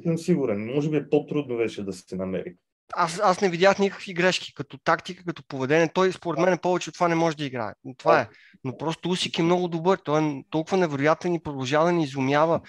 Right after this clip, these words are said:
Speaker 2: с, с, да издаде такъв бой и пак накрая с кондиция. Ту-, тук вече опираше и до воля. Това е Антони Джошуа, нали, който, а, сега Уайлдър, много хора казват, че е най-голям нокаутьор, но, а, Джошуа с ударите си е пречупвал страхотни боксьори. Говоря преди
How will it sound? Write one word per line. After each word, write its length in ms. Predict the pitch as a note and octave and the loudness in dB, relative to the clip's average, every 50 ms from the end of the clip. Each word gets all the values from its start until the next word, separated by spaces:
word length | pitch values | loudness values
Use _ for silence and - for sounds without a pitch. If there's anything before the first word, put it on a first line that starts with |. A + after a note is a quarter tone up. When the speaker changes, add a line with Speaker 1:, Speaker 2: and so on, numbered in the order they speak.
| - - - _ _ | -16 -20 -20 _ _
Speaker 2:
с, 160 | - - C#3+ | -12 -10 -10
с, 480 | - - - - - - C#3+ B2+ - - - | -10 -10 -14 -16 -14 -12 -12 -12 -12 -12 -6
да 120 | C3+ C3+ | -4 -4
издаде 280 | B2 A2+ A#2+ C3 D#3 E3 | -4 -4 -2 -2 -2 -2
такъв 320 | - - - G3 F3+ D#3 | -4 -6 -6 -6 -6 -4
бой 300 | C#3 C#3+ D#3 E3+ F3+ F3+ - - - _ | -2 0 2 2 0 0 -4 -12 -12 _
и 80 | C#3 C3+ | -10 -2
пак 240 | - E3 F3 - | 0 0 0 2
накрая 320 | - F3 D#3+ - F3+ F3+ F3 | 0 0 0 2 2 2 2
с 180 | - D#3 - | 0 -4 -12
кондиция. 520 | - - - B2+ A#2+ C#3 E3+ E3+ - G3 F3+ | -10 -8 -8 -6 -6 -6 -6 -4 -4 -4 -4
Ту-, 200 | - - E3+ F3 _ | -4 -8 -10 -8 _
тук 240 | - A3 - G#3 F#3 | -8 -4 -2 -2 -2
вече 320 | G3 G#3 - - G3 F3+ | -2 -4 -4 -6 -6 -6
опираше 400 | D#3 C#3 - G3+ G#3 F#3 - F3 | -6 -4 -4 -2 -2 0 -2 -2
и 40 | D#3+ | -4
до 100 | C#3 C#3 | -4 -4
воля. 300 | B2+ C#3+ D#3+ D#3 C3+ G2 - - - - - _ _ _ - | 0 2 4 4 2 0 -2 -8 -20 -20 -20 _ _ _ -6
Това 200 | - D#3+ F3 F#3 | 0 2 4 4
е 40 | G3 | 4
Антони 300 | G3 F#3 G3 F3 C#3+ C3 | 4 2 0 -2 -2 0
Джошуа, 340 | C3 E3+ F#3 F3 - F3+ | 0 0 0 0 0 0
нали, 200 | D#3+ D3+ E3+ F#3+ | 0 0 -2 -2
който, 300 | - F3 F3+ F3 - G3 - - - - - - _ _ | -4 -6 -6 -6 -6 -8 -8 -10 -16 -20 -20 -20 _ _
а, 60 | - - - _ _ _ _ _ _ - | -18 -18 -18 _ _ _ _ _ _ -6
сега 180 | - F#3+ F3+ | -2 0 2
Уайлдър, 380 | E3+ E3 F3 F3+ F3+ E3+ E3+ E3 | 4 6 6 4 4 4 2 2
много 240 | E3 E3+ F3 E3+ D#3+ | 2 2 2 0 0
хора 220 | - - F3 E3 | -2 -2 -2 -2
казват, 300 | - E3 E3 E3 E3+ D#3+ | -2 -2 -4 -4 -4 -6
че 120 | - - | -4 0
е 20 | D3+ | 0
най-голям 340 | D3+ D#3 D#3 E3 D#3+ D#3 D3 | 0 2 2 2 2 2 0
нокаутьор, 440 | C#3+ - - C3 - - E3 F3 | 0 -2 -4 -6 -4 -4 -2 0
но, 180 | F3+ F3+ E3 D3+ - - - - _ _ | 2 2 0 0 -4 -12 -20 -20 _ _
а, 100 | - C3 | -10 -10
Джошуа 540 | B2 A#2+ B2 D3+ D#3 F3 - - - F#3 F3+ | -8 -2 2 2 2 2 2 0 0 0 -2
с 200 | - - C3+ - | -2 -4 -8 -6
ударите 300 | D3+ D3+ E3 F3 F3+ - | -4 -2 -2 -2 -2 -4
си 160 | E3 - - | -6 -6 -4
е 80 | F3 - | -4 -4
пречупвал 520 | - C#3 - - - C#3 - - E3 E3 | -4 -4 -4 -6 -8 -8 -6 -6 -6 -6
страхотни 480 | D#3+ - D3+ C#3 - D3+ D3 - E3+ E3 | -6 -6 -8 -6 -6 -6 -4 -2 -2 -2
боксьори. 420 | F3 E3+ - - F#3 E3+ C#3 A#2 - - - - _ _ | -2 -2 0 2 4 4 2 2 -2 -8 -20 -20 _ _
Говоря 360 | - C#3+ C3+ C3+ D#3 E3 E3+ D#3+ | -10 -6 -2 0 2 2 2 2
преди 540 | - E3 D#3+ D#3+ E3+ F3 F3 E3+ E3 D#3 | 0 -2 -2 0 0 2 2 2 0 -2